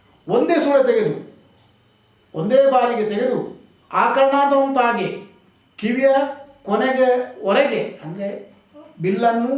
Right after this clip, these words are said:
ಹೆದೆಯೇರಿಸಿದ ಮೇಲೆ ಅದರ ನಾ-, ನಾರಿಯನ್ನು, ಅದರ ನಾರನ್ನು ಕಿವಿಯವರೆಗೆ ಆಕರ್ಣಾಂತವಂತಾಗಿ ತಾಕುವವರೆಗೆ ಎಳೆದು ನಿಟ್ಟಿಸಲ್ ಆರ್ಗೆ, ಇಸಲ್ ಆರ್ಗೆ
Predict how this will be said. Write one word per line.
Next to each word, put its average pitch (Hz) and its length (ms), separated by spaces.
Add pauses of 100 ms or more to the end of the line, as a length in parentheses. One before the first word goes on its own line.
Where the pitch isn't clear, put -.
(540)
ಹೆದೆಯೇರಿಸಿದ 233 560
ಮೇಲೆ 226 240 (460)
ಅದರ 202 200 (420)
ನಾ-, 156 280 (240)
ನಾರಿಯನ್ನು, 208 640 (840)
ಅದರ 175 200
ನಾರನ್ನು 208 540 (1120)
ಕಿವಿಯವರೆಗೆ 226 680 (460)
ಆಕರ್ಣಾಂತವಂತಾಗಿ 208 1040
ತಾಕುವವರೆಗೆ 185 640 (2250)
ಎಳೆದು 190 320 (720)
ನಿಟ್ಟಿಸಲ್ 294 720
ಆರ್ಗೆ, 220 440 (160)
ಇಸಲ್ 277 320
ಆರ್ಗೆ 226 480